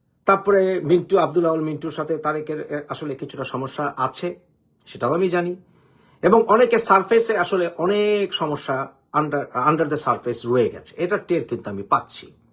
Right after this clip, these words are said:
এগুলো সামনে আরো প্রকট হবে। আওয়ামী লীগকে তার অস্তিত্ব জানান দিতে হবে যেভাবেই হোক, যেভাবেই হোক, যে বাংলাদেশের একটি বৃহৎ অংশের মানুষ আওয়ামী লীগ করে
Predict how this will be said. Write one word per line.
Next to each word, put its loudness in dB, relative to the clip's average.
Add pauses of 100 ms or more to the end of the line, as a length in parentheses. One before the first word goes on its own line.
(580)
এগুলো 0
সামনে -6
আরো -4
প্রকট -4
হবে। -20 (1200)
আওয়ামী 4
লীগকে 0
তার 4
অস্তিত্ব -2
জানান 0
দিতে -10
হবে -10 (420)
যেভাবেই 2
হোক, -12 (480)
যেভাবেই 4
হোক, -20 (380)
যে 0
বাংলাদেশের 2
একটি -4
বৃহৎ -4
অংশের -4
মানুষ -8
আওয়ামী -4
লীগ -8
করে -8